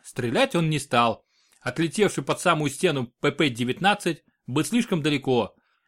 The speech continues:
Зато ладонь привычно обхватила рукоять верного боевого ножа. Нанесённый через голову удар достиг цели. Позади негромко хрустнуло перебитое закалённой сталью ребро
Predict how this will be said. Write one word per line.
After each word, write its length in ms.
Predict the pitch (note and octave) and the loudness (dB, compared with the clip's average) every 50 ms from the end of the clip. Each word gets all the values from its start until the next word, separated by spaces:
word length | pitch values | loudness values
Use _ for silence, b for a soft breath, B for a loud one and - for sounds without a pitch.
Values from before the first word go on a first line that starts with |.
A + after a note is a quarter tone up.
| _ _ | _ _
Зато 340 | - G2 C#3 C#3+ - F3+ E3 | -4 -2 -2 0 2 2 4
ладонь 360 | C#3+ C#3+ C#3 C#3+ E3 C3+ A#2+ | 4 4 4 4 0 0 0
привычно 400 | B2 C3+ C#3+ D3+ D3 C3+ - C3 | 0 0 2 2 2 0 -2 -4
обхватила 460 | A#2+ - - C#3 C3+ C3+ D#3+ D3+ C3 | -6 -2 -2 -2 0 2 2 2 2
рукоять 520 | B2 B2+ - C#3+ C#3 E3 G3+ A3 A3 - - | 0 0 0 2 2 4 2 0 0 -4 -4
верного 460 | G#2+ C3 F#3+ A#3 A3+ A3+ G3+ F#3+ F3+ | 0 0 2 2 2 2 2 2 2
боевого 420 | D3 E3 E3+ E3+ E3+ G3 G3 G3 | 4 2 4 6 6 6 6 4
ножа. 460 | F#3+ G3+ F#3+ F3 F3+ E3+ B2+ - - _ _ _ _ _ _ _ _ | 4 2 0 0 2 2 0 0 -2 _ _ _ _ _ _ _ _
Нанесённый 520 | - C#3+ F#3 A3 A#3 - - D4+ B3+ G3+ E3+ | 0 2 4 4 4 4 2 2 2 2 2
через 240 | - - C#3+ C3+ C3 | 2 -2 -2 -2 -2
голову 340 | C3 D3+ D3 C#3 B2+ A#2+ B2+ | 0 2 2 4 2 2 0
удар 440 | E3 D#3 C3 C3+ F3+ G3 F#3 D#3 - | -2 -2 2 4 4 4 4 2 0
достиг 360 | - C3 B2+ - - D#3+ C3+ - | 0 0 0 2 0 -2 -2 -2
цели. 440 | - - C3 B2 A2+ G#2 G2 - - _ _ _ _ _ _ _ | -2 0 0 0 0 -2 -6 -8 -12 _ _ _ _ _ _ _
Позади 380 | _ C3 C3 B2+ D3+ D3 C#3+ C#3+ | _ 2 4 4 4 4 2 0
негромко 500 | C#3 C3+ B2+ B2 C#3+ D3+ B2+ - - A#2 | -2 -2 0 0 0 0 0 -2 -4 -6
хрустнуло 520 | - - - A#3+ A#3 - - G3+ F#3 F#3 | -4 -2 -2 -2 -2 0 0 2 2 2
перебитое 540 | - - D#3+ D3 D3 C#3+ D#3+ D3 - C#3 B2+ | 0 0 0 0 0 0 -2 0 0 0 0
закалённой 440 | A#2 C3 B2+ - C#3+ C3+ B2 B2+ A#2+ | 0 0 -2 -2 -2 0 0 -2 -4
сталью 340 | - - D3+ C3+ A#2+ A#2+ A#2+ | -2 0 0 2 2 2 2
ребро 480 | A2+ A2+ A2 C3 E3 F3+ F3+ D#3+ b | 2 0 0 2 4 4 4 2 b